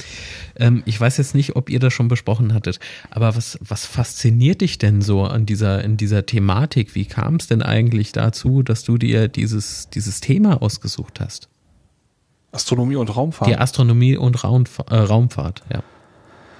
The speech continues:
Speaker 2: Puh, das kann ich eigentlich nicht auf irgendwie ein bestimmtes Ereignis zurückverfolgen. Das war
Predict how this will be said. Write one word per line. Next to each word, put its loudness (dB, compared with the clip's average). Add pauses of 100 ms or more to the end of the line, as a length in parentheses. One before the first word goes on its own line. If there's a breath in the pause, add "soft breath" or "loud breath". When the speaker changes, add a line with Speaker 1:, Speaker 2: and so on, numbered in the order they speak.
(1000 loud breath)
Speaker 2:
Puh, 2 (560 loud breath)
das -8
kann 0
ich -4
eigentlich 0
nicht 0
auf 0
irgendwie 0
ein 0
bestimmtes -2
Ereignis -2
zurückverfolgen. 2
Das -4
war 0